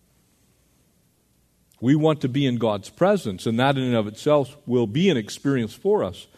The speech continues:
But how many people are looking to church to do something that church is not intended to be or do? Jesus himself actually said in Matthew twelve thirty-nine, "An evil and an adulterous generation seeks after a sign,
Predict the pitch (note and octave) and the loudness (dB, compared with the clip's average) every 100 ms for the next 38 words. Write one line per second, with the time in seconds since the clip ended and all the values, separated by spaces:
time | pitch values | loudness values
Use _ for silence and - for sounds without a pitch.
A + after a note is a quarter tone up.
0 | _ _ _ - B2+ D3+ F3+ E3+ D3+ D3 | _ _ _ 0 4 4 4 2 -2 -2
1 | F#3+ G#3+ - E2 - - _ _ _ _ | -2 -2 -2 -10 -12 -20 _ _ _ _
2 | _ _ _ _ _ _ _ _ - A2 | _ _ _ _ _ _ _ _ -6 0
3 | B2 D3 C3+ A#2+ G#2 - F3+ C#3 F#2+ - | 0 0 -2 -6 -8 -6 -4 -4 -4 -12
4 | - - - - A#2 A#2+ A#2+ A2+ B2 A2+ | -16 -16 -20 -12 -4 -2 -2 -4 -4 -8
5 | A2 C3+ C3 A#2+ A2+ B2+ C#3 A#2+ D3 C#3+ | -6 -6 -6 -6 -6 -6 -4 -4 -4 -4
6 | C#3 C#3+ C#3+ A3 A#2 - - A2 C3 F#3+ | -6 -4 -4 -6 -8 -16 -8 -6 -4 -8
7 | E2 _ _ _ _ _ _ _ _ _ | -10 _ _ _ _ _ _ _ _ _
8 | _ _ _ _ _ _ _ _ _ _ | _ _ _ _ _ _ _ _ _ _
9 | _ _ _ _ _ _ _ _ _ _ | _ _ _ _ _ _ _ _ _ _
10 | _ _ _ _ A2+ A#2+ A#2+ G#2+ A#2 G#2+ | _ _ _ _ -4 -4 -4 -6 -6 -2
11 | B2+ G#2 G2+ G2+ - G2+ A#2+ A2 A2 A2 | 0 0 -2 -8 -8 -4 0 0 0 -2
12 | A2 A#2 G2+ B2 A#2 G#2 - B2 A#2 A2+ | -4 -8 -6 0 0 0 -2 0 0 2
13 | A#2+ B2+ A2+ C3 C#3 C#3+ C#3+ D3 B2 A2+ | 2 2 -2 -2 0 0 2 2 2 0
14 | A#2+ A#2+ A#2 G#2 C3+ C#3+ F3 - A2 G#2+ | 2 0 -2 -2 2 2 2 0 -2 -2
15 | A#2+ G2+ B2 A#2+ A#2 C#3 E3 - A2 A#2+ | -4 -6 -4 -2 2 2 2 -2 -6 -6
16 | B2+ D#3+ D3 - G#2+ F#2+ - B2+ C3+ D3 | -6 -4 -4 -2 -2 -2 -4 -4 -2 -2
17 | - D3+ E3+ A3 G#2 D#2+ | -2 0 2 2 -2 -6